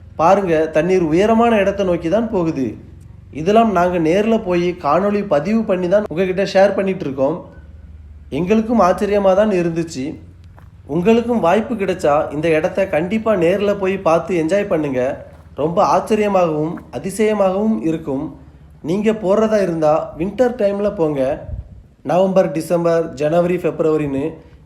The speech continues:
இந்த டைம்ல போய் பாருங்க. அப்போதான் வாய்க்கால்ல தண்ணீரும் அதிகமா இருக்கும். நீங்களும் என்ஜாய் பண்ணி பார்க்க முடியும். நாங்க சம்மர்ல போனதுனால பாத்தீங்களா,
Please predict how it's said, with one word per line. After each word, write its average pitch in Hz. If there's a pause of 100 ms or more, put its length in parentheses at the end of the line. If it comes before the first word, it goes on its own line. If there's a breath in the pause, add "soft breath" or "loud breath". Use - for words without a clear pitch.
(120)
இந்த 196 (140)
டைம்ல 214 (100)
போய் 180 (120)
பாருங்க. 151 (140)
அப்போதான் 202
வாய்க்கால்ல 175 (100)
தண்ணீரும் 170 (120)
அதிகமா 208
இருக்கும். 147 (560 loud breath)
நீங்களும் 196
என்ஜாய் 208
பண்ணி 190 (100)
பார்க்க 175
முடியும். 131 (640)
நாங்க 175 (100)
சம்மர்ல 208 (120)
போனதுனால 160 (160)
பாத்தீங்களா, 170